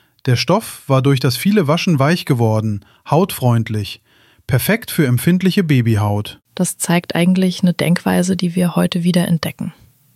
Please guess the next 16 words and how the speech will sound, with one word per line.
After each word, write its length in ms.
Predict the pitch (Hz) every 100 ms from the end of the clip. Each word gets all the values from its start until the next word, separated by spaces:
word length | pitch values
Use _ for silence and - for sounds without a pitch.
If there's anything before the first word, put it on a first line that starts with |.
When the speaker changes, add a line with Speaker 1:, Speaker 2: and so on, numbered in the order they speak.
| _ _ _
Speaker 2:
Nichts 460 | - 170 - - -
wegwerfen. 640 | 165 - 175 175 - 185 175 _ _ _ _ _ -
Alles 480 | 185 185 196 -
wiederverwenden. 840 | 175 165 156 - 170 170 165 - - _ _ _ _ _ _ - - _ _ _ _ _ _ -
Die 60 |
mittelalterlichen 800 | 196 - 254 202 196 190 180 156
Haushalte 640 | 165 185 - 175 - 180
haben 220 | 170 170 165
das 180 | 165
aus 240 | - 165 -
Notwendigkeit 760 | 170 165 180 175 156 - 160
gemacht. 460 | - 160 165 - - _ _ _ _ _ _ -
Aber 400 | - 160 170 220 _ _ -
es 140 | -
war 120 | 226
nachhaltig. 720 | 226 165 - 165 - 196 -